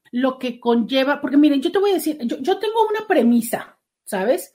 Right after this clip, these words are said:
Yo digo, he, he escuchado muchísimo que dicen, es que nuestros papás se vuelven niños, vuelven a ser niños. Yo creo que no.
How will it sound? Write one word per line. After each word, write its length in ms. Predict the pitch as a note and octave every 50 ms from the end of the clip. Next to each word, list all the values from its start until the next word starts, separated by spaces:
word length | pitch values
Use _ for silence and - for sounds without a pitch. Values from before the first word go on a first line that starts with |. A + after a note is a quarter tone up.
| _ _ _
Yo 160 | - D4 D4
digo, 520 | D4+ D#4+ D4 A#3+ A3 G3+ - - - _ _ _ _ -
he, 60 | - - -
he 80 | C#4 D4+
escuchado 460 | E4 D#4+ - G#4 G#4 - F#4 F#4+ F4+
muchísimo 480 | D#4 C#4 C#4+ - C4+ - C4+ C4 C4 B3+
que 80 | A#3
dicen, 340 | G#3+ A3 G#3+ - A3+ A3 -
es 160 | - D4 D4
que 120 | - - F4+
nuestros 360 | F#4 F#4 F4 - C#4+ B3 B3
papás 640 | - G#3+ G#3 - - G#3+ A3+ A#3+ C#4 C4+ - _ _ _ _ _ _ _
se 240 | - - - A#3
vuelven 500 | A#3 A3 C4 B3+ B3+ C4 C4+ C4+ C#4 C#4
niños, 680 | C4 C4 B3+ B3 A#3 G3+ E3+ D#3+ - - - - _ _ _ -
vuelven 380 | G3 A#3+ C4 C#4 D4+ F4 F4+ D#4
a 80 | -
ser 240 | - B3+ B3 A#3 A#3+
niños. 560 | A#3+ A#3 A3 G#3 G3+ F#3 E3 - - - _ _ _ _ _ _ _ _
Yo 320 | - G3+ F#3+ D4 D#4+ E4 -
creo 280 | - F#4 F#4 G4 F#4+
que 120 | F#4+ F#4 E4+
no. 440 | C4 G#3+ G3+ G3+ A#3 B3 - -